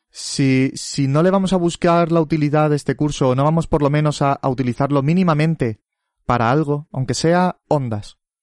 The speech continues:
aunque sea una cosa sencillita de ondas, no digo tampoco meternos en com-, muchas complicaciones, eh, ¿merece la pena a lo mejor que, que se trabaje o, o como dice Víctor, él pudo llegar a la universidad sin haber visto complejos y mientras en la universidad tengan claro que tienen que partir de cero,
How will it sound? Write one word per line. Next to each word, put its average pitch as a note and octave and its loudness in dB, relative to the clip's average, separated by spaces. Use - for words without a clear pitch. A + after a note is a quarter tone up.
aunque B2 -6
sea C#3+ 0
una E3+ 2
cosa E3+ 0
sencillita E3 0
de D3 2
ondas, G#2 -4
no A#2 -2
digo C#3 0
tampoco D#3 0
meternos B2 -4
en B2 -6
com-, A#2+ -6
muchas A#2+ -6
complicaciones, A2+ -4
eh, B2 -2
¿merece B2+ 0
la F#3 2
pena F3 0
a E3 2
lo D#3+ 0
mejor D3+ -2
que, C#3 0
que C#3 -4
se C3+ -6
trabaje B2+ -2
o, A#2+ 0
o C3 -4
como B2 0
dice C#3 0
Víctor, B2+ 0
él A#2 0
pudo C3+ 0
llegar C3 0
a B2+ 2
la B2+ 2
universidad B2+ 0
sin C3 -4
haber A2 0
visto A#2+ -4
complejos C#3 -2
y F3 -2
mientras B2 -2
en B2 -2
la A#2+ 0
universidad A#2 -2
tengan C3 -2
claro D#3 0
que B2+ -2
tienen A#2 -4
que B2 -2
partir B2 -2
de B2 0
cero, D#3+ -2